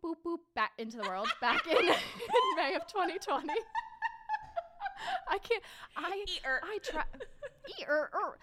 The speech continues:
Speaker 1: Okay, apparently it's pronounced, I did look it up, it's pronounced X as in the letter, and then A I as in, like, artificial intelligence, and then I don't know what the A dash twelve is supposed to be pronounced like, but it's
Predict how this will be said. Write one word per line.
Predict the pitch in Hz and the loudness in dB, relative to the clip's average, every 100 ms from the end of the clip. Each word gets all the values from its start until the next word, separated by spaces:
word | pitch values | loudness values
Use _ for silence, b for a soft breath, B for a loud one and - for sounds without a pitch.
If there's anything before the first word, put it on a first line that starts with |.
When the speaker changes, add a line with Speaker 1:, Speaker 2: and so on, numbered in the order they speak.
| B 254 | B -2
Speaker 1:
Okay, | 247 | 2
apparently | 208 254 269 320 349 - | 2 0 -2 -2 -6 -6
it's | 233 | -8
pronounced, | - 220 202 185 - - - | -6 -4 -2 -4 -8 -20 -12
I | - 208 | -6 -6
did | 190 202 | -4 -6
look | 196 190 | -6 -6
it | 165 | -6
up, | 160 | -6
it's | - - | -8 -10
pronounced | 214 196 190 - - - _ | -6 -4 -4 -10 -20 -20 _
X | 151 175 - - | -4 -4 -6 -14
as | 208 214 | -12 -8
in | 262 | -8
the | |
letter, | 254 165 151 202 247 - | -4 -4 -4 -8 -10 -12
and | 196 190 | -8 -6
then | 185 180 180 175 - _ _ - | -4 -6 -8 -10 -14 _ _ -6
A | 214 220 240 | -2 0 0
I | 175 165 160 196 285 | 2 2 2 -2 -6
as | 180 196 | -10 -8
in, | 170 | -6
like, | 170 175 - | -6 -8 -8
artificial | 170 196 202 | -10 -10 -10
intelligence, | 202 220 165 165 160 160 - - _ _ _ _ _ _ _ | -8 -8 -8 -8 -10 -12 -16 -20 _ _ _ _ _ _ _
and | 190 175 | -6 -4
then | 170 | -4
I | 180 | -4
don't | 180 - | -6 -4
know | 180 | -4
what | 180 | -6
the | - 175 | -6 -8
A | |
dash | 175 165 185 | -6 -6 -8
twelve | - 160 | -10 -10
is | 170 | -10
supposed | - 190 | -18 -16
to | |
be | 127 | -18
pronounced | - 113 196 | -14 -16 -14
like, | - 110 | -12 -12
but | - | -10
it's | 170 - | -10 -12